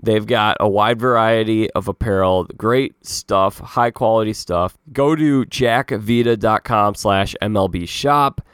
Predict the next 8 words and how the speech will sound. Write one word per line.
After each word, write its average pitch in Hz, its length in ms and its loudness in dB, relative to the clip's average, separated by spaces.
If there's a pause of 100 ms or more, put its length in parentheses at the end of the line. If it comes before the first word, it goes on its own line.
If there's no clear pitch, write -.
(140)
If - 140 -8
you're 110 100 0
looking 127 340 0
for 113 420 2
other 160 300 2
good 139 320 0
sports 127 400 -2
apparel, 101 640 2